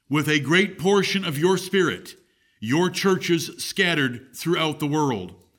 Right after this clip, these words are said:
and your scattered sheep, that you would be with each church,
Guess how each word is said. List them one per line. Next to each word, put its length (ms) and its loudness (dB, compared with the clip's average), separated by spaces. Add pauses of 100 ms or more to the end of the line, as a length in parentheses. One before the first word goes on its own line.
(420)
and 360 0
your 220 2
scattered 680 -2
sheep, 440 -2 (560)
that 240 -2
you 80 4
would 180 2
be 140 4
with 240 0
each 560 0
church, 520 -2